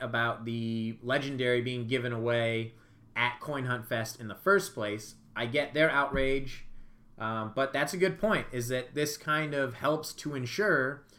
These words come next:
that it's not gonna go to some random person, um, that may just let it sit in their inventory. Like, they might not even wanna sell it. Um, I, there, there's vampires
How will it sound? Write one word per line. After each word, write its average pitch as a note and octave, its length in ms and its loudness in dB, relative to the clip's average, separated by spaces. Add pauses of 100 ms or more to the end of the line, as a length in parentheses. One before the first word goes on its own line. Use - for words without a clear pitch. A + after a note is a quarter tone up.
(260)
that B2 100 0
it's C3+ 220 -4
not C#3 200 0
gonna C#3 140 -4
go B2+ 320 2
to B2+ 300 -2
some B2 240 -2
random A#2+ 420 -2
person, A#2 560 2 (340)
um, A2 400 2
that A#2 300 0 (180)
may A#2+ 280 0
just B2 260 -4
let C3 160 2
it B2 100 -6
sit - 380 2
in D3 160 -6
their C3 240 -4
inventory. B2+ 560 -2
Like, G#2 220 -2 (340)
they F#3+ 140 0
might F#3 260 0
not F3+ 160 0
even F3+ 280 0
wanna D3 260 0
sell C#4+ 420 2
it. - 80 -8 (400)
Um, A#2+ 400 -2 (180)
I, C3 340 -4 (180)
there, - 160 -10
there's D#3 300 2
vampires C#3 960 2